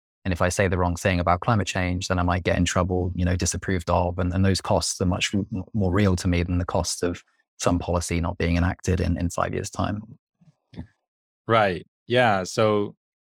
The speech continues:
Speaker 2: um, yeah,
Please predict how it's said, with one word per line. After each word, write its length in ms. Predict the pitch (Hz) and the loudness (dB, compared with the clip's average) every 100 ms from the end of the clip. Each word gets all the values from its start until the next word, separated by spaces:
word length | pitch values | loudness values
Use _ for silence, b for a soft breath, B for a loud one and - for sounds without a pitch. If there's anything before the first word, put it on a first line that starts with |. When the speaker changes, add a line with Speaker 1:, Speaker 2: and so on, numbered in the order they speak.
| _ | _
Speaker 2:
um, 500 | - 104 101 101 101 101 98 _ _ _ _ _ _ _ _ _ _ _ _ _ | -8 -4 -4 -4 -8 -12 -20 _ _ _ _ _ _ _ _ _ _ _ _ _
yeah, 440 | - 113 104 82 | 0 2 2 -2